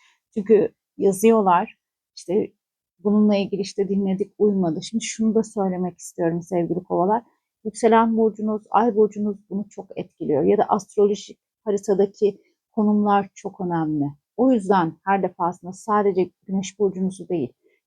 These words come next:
yükselen burcunuzu ve ay burcunuzu da dinlemenizi özellikle tavsiye ediyorum. Herkese o yüzden uymayacaktır ve kolektif bir enerji zaten, bireysel bir açılım olmadığı için. Şimdi bu durumla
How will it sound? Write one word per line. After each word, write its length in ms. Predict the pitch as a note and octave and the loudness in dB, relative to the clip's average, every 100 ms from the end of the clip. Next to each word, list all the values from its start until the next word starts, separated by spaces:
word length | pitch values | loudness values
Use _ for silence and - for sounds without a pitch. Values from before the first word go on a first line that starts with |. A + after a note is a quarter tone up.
| - | -12
yükselen 540 | G3+ - G3+ G3+ G#3 | -6 0 4 4 2
burcunuzu 500 | G3 F#3 F#3+ F#3+ F#3+ | 0 -2 -2 -6 -2
ve 60 | A3 | 0
ay 300 | - F#3 F#3 | 2 2 2
burcunuzu 520 | E3+ D#3 D#3 D3 - | -2 -4 -8 -8 -10
da 140 | D3 | -10
dinlemenizi 720 | D#3 D#3 D3+ D3+ D3 C#3+ - - | -6 -2 0 2 0 -2 -8 -14
özellikle 540 | - E3+ D#3+ D3+ - D#3+ | -10 -2 -2 -2 -10 -12
tavsiye 540 | - D3+ D3 - D#3 | -6 -6 -6 -6 -4
ediyorum. 520 | C#3+ D3 D3 - C4+ - _ _ _ - | -4 -4 -6 -4 -8 -12 _ _ _ -2
Herkese 400 | B3 - G#3+ G3+ | -2 0 0 2
o 160 | - | 4
yüzden 340 | A3 G3+ E3 D3 | 2 2 -4 -4
uymayacaktır 640 | D#3+ D#3 D3+ C#3+ D#3 - D4+ | -4 -2 -2 -2 -6 -6 -12
ve 100 | D4 | -8
kolektif 600 | - G3 F#3 - F#3+ - | -2 0 0 -6 -16 -4
bir 60 | |
enerji 360 | D#3 D3+ C#3+ C#3 | 0 2 2 0
zaten, 460 | - D3+ C#3+ C4+ C4 | -4 -4 -2 0 2
bireysel 480 | F#3+ F#3 - G3+ F#3+ | 4 2 -2 -8 -4
bir 80 | E3+ | -4
açılım 400 | E3+ - D#4 D4 | -4 -10 0 2
olmadığı 440 | G#3 F3 D#3 C3 | 4 2 0 0
için. 380 | A#2+ A#2+ - - _ _ _ _ | -4 -8 -16 -20 _ _ _ _
Şimdi 160 | - A3 | -2 0
bu 120 | A#3 | 2
durumla 340 | C4+ D4 D#4 | 4 6 6